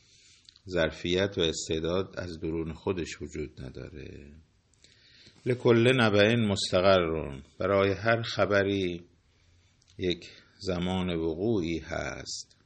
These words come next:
خب رسول الله وقتی به اینها میگفت که قیامتی خواهد بود، عذابی خواهد بود، همین که بالا هم الان گفتیم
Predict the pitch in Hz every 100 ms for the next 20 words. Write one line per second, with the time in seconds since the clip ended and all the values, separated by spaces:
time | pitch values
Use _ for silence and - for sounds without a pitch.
0 | _ _ _ - - - _ _ - 117
1 | 120 107 104 - 98 92 95 110 104 98
2 | - 98 92 90 87 90 87 82 90 -
3 | - 101 98 98 _ _ _ - _ _
4 | 107 90 90 98 - 101 - 92 90 87
5 | 92 85 78 71 82 90 95 95 90 -
6 | 85 82 82 82 82 78 76 - - 127
7 | 117 113 107 101 92 82 80 80 82 80
8 | 78 76 76 76 - 78 80